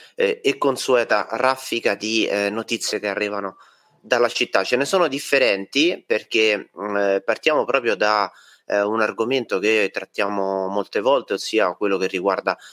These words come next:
eh, gli stupefacenti, perché, eh, nella zona, eh, di Giardini di Corcolle, quindi, eh, siamo in periferia, il comando provinciale della Guardia di Finanza ha sequestrato ben duecentoventi chilogrammi di hashish appena arrivati dalla Spagna.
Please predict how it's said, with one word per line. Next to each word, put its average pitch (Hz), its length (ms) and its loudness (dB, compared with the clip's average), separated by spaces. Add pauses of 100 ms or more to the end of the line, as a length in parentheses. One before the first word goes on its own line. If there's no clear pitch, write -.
(220)
eh, 104 180 0
gli 117 140 -4
stupefacenti, 104 880 -2
perché, 104 460 0 (340)
eh, - 140 0
nella 127 260 2
zona, 117 840 2 (160)
eh, 98 400 0
di 117 180 -4
Giardini 117 480 -2
di 101 180 -4
Corcolle, 101 640 0
quindi, 92 360 -2 (420)
eh, 92 220 -2
siamo 104 300 0
in 98 140 -2
periferia, 117 680 0 (340)
il - 180 -14
comando 165 360 2
provinciale 127 540 0
della 107 240 0
Guardia 117 240 0
di 117 120 -4
Finanza 135 520 0
ha 135 120 -2
sequestrato 120 640 -2
ben 139 360 0
duecentoventi 123 960 0
chilogrammi 110 560 0
di 107 180 0
hashish 95 440 -2
appena 113 300 0
arrivati 107 420 0
dalla 98 240 0
Spagna. 95 580 -2